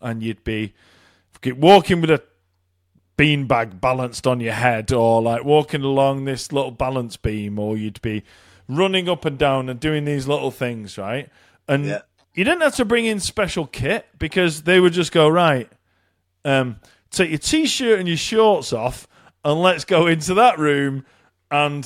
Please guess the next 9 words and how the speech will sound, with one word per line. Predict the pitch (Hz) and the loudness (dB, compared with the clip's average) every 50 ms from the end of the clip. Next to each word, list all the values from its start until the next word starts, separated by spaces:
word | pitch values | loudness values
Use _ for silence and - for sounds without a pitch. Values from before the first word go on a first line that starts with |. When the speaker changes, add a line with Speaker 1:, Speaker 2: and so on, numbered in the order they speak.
| - 165 | -12 -10
Speaker 1:
it, | 196 180 160 - - - | -10 -10 -10 -10 -12 -8
I | - 165 160 | -4 -4 -4
just, | 151 - - - 277 320 - - - _ _ _ _ _ _ _ _ _ _ _ _ _ _ _ _ _ _ _ _ _ _ _ _ _ _ - | -4 -6 -6 -8 -6 -6 -8 -10 -14 _ _ _ _ _ _ _ _ _ _ _ _ _ _ _ _ _ _ _ _ _ _ _ _ _ _ -4
even | 214 240 240 233 | -2 -2 -2 -2
saying | - - - 220 208 196 185 190 | -2 0 2 4 6 6 6 4
it | 190 | 4
out | 170 165 165 160 156 | 6 6 4 6 6
loud, | 151 160 170 165 165 160 139 113 | 6 6 6 6 4 2 2 0
Baz, | 135 123 110 98 90 - - - - | 0 0 0 -2 -8 -14 -18 -20 -20